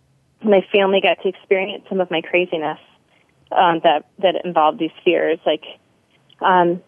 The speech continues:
just, like, a month after high school graduation, uh, my brother got married in, in, uh, Germany. So we took a family trip. We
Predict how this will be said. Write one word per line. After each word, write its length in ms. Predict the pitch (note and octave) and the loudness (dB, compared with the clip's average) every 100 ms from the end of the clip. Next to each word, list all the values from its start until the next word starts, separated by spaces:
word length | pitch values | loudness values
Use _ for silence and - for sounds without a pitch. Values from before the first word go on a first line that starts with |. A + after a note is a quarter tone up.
| _ F#4+ | _ 0
just, 160 | F4+ | 2
like, 140 | D#4 C#4 - | 2 0 -4
a 60 | |
month 220 | A3+ A3 A3+ | -2 -2 0
after 540 | G#3+ - G3+ F3+ F3 | -2 -2 0 0 0
high 220 | - G#3+ | -2 -4
school 200 | - G#3+ | -2 -6
graduation, 960 | G3 F#3+ F#3 E3 F3 F3 - - - F#3+ _ _ _ _ - | 0 0 0 -4 -6 -6 -12 -12 -14 -16 _ _ _ _ -4
uh, 260 | F#3+ F3+ | 0 2
my 140 | F3+ F#3+ | 2 4
brother 340 | A#3 A#3 A#3 | 4 2 0
got 180 | G#3+ F#3+ | -4 -6
married 360 | F#3+ F#3 E3 D#3 | -4 -4 -4 -8
in, 100 | D3 | -10
in, 280 | - E3 D#3+ | -6 -4 -4
uh, 280 | C#3+ C#3+ D3+ | -6 -4 -6
Germany. 500 | G3 G#3 D3+ D#2 - _ _ - | 0 0 0 -8 -12 _ _ 0
So 60 | |
we 100 | A3 | 2
took 240 | G#3+ G3+ F#3 | 2 -2 0
a 280 | E3 D3 F#3+ _ _ - | -2 -2 -6 _ _ 0
family 260 | G3+ A3 | 2 2
trip. 280 | A#3 F3 F3 _ _ _ - | 0 0 0 _ _ _ -8
We 360 | G#3 E3 C#2+ | -4 -4 -4